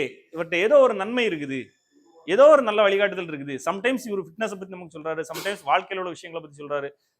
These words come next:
sometimes அவருடைய அனுபவத்துல சொல்றாரு, sometimes சிம்பிளிசிட்டி ப-, அப்படி நிறைய விஷயங்கள் இருக்குது. அது ஏதோ ஒரு விஷயம் அவங்க வந்து என்னைய ஒரு,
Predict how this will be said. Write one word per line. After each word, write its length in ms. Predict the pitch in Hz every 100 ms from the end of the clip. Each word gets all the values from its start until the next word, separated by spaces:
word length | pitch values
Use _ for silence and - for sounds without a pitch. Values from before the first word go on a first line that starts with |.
| -
sometimes 340 | 175 190 214
அவருடைய 360 | 160 165 196 196
அனுபவத்துல 360 | 170 190 175 175
சொல்றாரு, 300 | 156 147 147 139
sometimes 360 | 151 151 170 139
சிம்பிளிசிட்டி 420 | 165 170 156 151
ப-, 140 | 147 151
அப்படி 160 | 151 160
நிறைய 260 | 160 214 269
விஷயங்கள் 380 | 262 262 254 233
இருக்குது. 240 | 180 131 - - - _ _ _ -
அது 120 | 165 175 262
ஏதோ 160 | 349 339
ஒரு 120 | 254
விஷயம் 400 | 214 - 214 269 - _ _ _ -
அவங்க 220 | 185 202
வந்து 240 | 196 240
என்னைய 220 | 214 202 190
ஒரு, 180 | 175